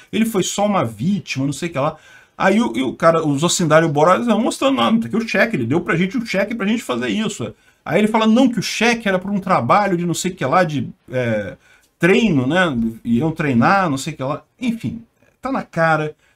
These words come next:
o que aconteceu. Evidente que foi, que o cara é culpado e coisa e tal.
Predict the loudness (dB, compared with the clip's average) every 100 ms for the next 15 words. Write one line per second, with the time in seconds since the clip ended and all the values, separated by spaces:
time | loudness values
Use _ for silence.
0 | -10 -4 -4 -2 -2 -4 -4 -2 2 2
1 | 4 4 6 4 -2 -8 -8 -4 -4 -4
2 | -12 -20 _ -12 -4 -2 -2 0 -2 2
3 | 2 4 2 -2 -4 -2 -2 -2 -2 -2
4 | -2